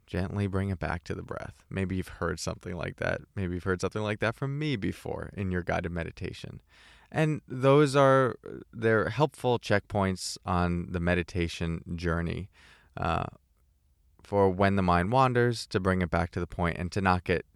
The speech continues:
distracted for too long. When we don't have that in the beginning, we can go many minutes, sometimes the entire session, thinking about something else and forgetting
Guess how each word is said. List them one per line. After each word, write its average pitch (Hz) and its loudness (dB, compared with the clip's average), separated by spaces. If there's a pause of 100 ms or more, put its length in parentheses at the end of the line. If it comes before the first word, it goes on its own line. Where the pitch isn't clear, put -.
(120)
distracted 85 0
for 87 -8
too 90 -6
long. - -8 (340)
When 95 2
we 95 4
don't 110 4
have 127 4
that 127 6
in - -4
the 127 0
beginning, 120 0
we 98 4
can 92 -2
go 87 4
many 104 0
minutes, 90 0
sometimes 92 -2
the 90 -2
entire 92 4
session, 85 -4 (160)
thinking 95 0
about 87 2
something 85 -6
else 82 -4
and 85 -6
forgetting 82 -4